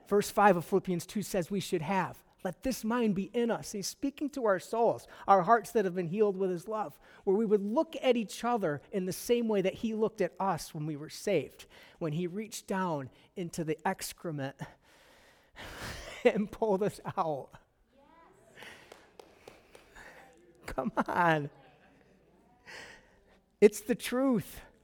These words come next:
It's the truth. That's what it says. He totally condescended. Voluntarily. No one took his life. He says, "No one can take my life,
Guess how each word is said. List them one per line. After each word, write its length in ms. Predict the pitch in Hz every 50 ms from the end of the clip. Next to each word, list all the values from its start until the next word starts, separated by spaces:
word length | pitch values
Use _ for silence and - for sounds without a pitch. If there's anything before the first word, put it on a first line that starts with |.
| _ _ _ - - - - - - - _ _ _ _ _
It's 220 | 226 247 247 -
the 120 | - 294 269
truth. 400 | - - - - 294 302 254 -
That's 260 | - 254 262 - -
what 120 | - 277 240
it 140 | 233 226 -
says. 680 | 190 - - - 240 254 262 226 170 139 - - - - _ _ _ _ _ _ _ _ _ _ _ _ _ _ _ _ _ _
He 160 | - 220 214
totally 520 | - - - - 269 262 269 262 254 254
condescended. 1000 | 220 - - 240 233 233 226 214 214 202 - - 226 226 214 190 156 123 - - - _ _ _ _ _ _ _ _ _ _ _ _ _ _ _ _ _ _ _ _ _ _ _ _ _ _ _ _ _ _ _ _ _ _ _ _ _ _ _ _ _ _ _ _ _ _ _ _ _ _ _ _ _ _ _ _ _ _ _ _ _ _ _ _ _ _ _ _ _ _ _ _ -
Voluntarily. 1120 | 165 156 196 202 233 247 240 269 254 226 - - 226 240 226 214 208 185 156 139 135 - - _ _
No 180 | - 185 202 226
one 220 | 269 311 320 302
took 220 | - - 294 285 -
his 200 | - 269 202 -
life. 200 | 233 240 202 -
He 60 | 220
says, 240 | - - 226 190 180
"No 120 | 202 196
one 160 | 214 240 247
can 140 | 226 - 226
take 260 | 202 - 214 - -
my 140 | 196 185 185
life, 240 | 185 185 170 156 143